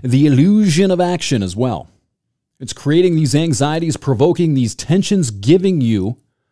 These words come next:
a source, an outlet, Facebook and Twitter are, the illusion of action.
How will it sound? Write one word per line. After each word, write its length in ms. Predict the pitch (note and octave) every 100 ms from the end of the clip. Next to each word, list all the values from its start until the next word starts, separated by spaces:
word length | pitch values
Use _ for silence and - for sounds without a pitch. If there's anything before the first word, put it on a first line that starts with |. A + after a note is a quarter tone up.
| _ _ _
a 100 | A#2
source, 640 | - - D#3+ B2 G2 - - _ _
an 200 | C3 C#3
outlet, 420 | D3 D#3+ C3+ A#2 F#2
Facebook 400 | - A2+ - A#2+
and 100 | G#2
Twitter 300 | F#2+ B2 A#2 A2
are, 300 | G2+ A2+ - _ _ _ _ -
the 220 | C3+ F3
illusion 640 | C#3+ C#3 F3 C4+ D#3+ A#2+
of 80 | A#2+
action. 560 | C#3+ E3+ - - G2+